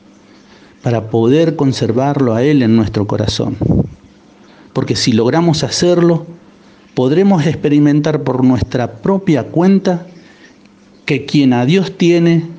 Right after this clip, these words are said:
nada le falta. Por eso te pedimos, Señor, que nos concedas la gracia de tener el espíritu de valentía que tenía David,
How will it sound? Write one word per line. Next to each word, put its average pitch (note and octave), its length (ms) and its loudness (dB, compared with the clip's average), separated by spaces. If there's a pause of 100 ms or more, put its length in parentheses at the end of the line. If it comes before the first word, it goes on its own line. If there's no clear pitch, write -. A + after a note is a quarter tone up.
(720)
nada C#3 420 2
le A2 120 -2
falta. G#2 420 -10 (3000)
Por B2 140 -2
eso B2 180 -4
te A2+ 140 -4
pedimos, A2 500 2
Señor, G#2+ 640 0 (1040)
que A#2+ 100 -2
nos A#2+ 160 0
concedas B2+ 500 0
la A#2+ 180 0
gracia B2 420 -4
de A2 160 2
tener A#2 420 0
el A2 100 0
espíritu B2+ 600 0
de A#2 80 2
valentía A2+ 720 0
que A2 80 -2
tenía A2 380 2
David, G2+ 320 2